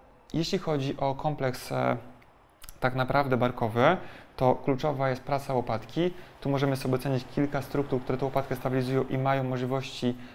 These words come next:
e, tak naprawdę poruszają tą łopatką, więc badajmy sobie choćby tak. Zębaty przedni, trzymaj, ręka do przodu, staraj się tak, czekaj,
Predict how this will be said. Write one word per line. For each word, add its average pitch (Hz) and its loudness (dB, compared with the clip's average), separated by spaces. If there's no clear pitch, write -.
e, 127 2
tak 131 -6
naprawdę 131 -2
poruszają 143 -2
tą 131 -4
łopatką, 139 2
więc 135 -2
badajmy 139 4
sobie 123 -2
choćby 131 -2
tak. 113 -6
Zębaty 139 2
przedni, 135 -2
trzymaj, 139 0
ręka 143 0
do 135 0
przodu, 139 0
staraj 139 -4
się 131 -6
tak, 139 -4
czekaj, - -4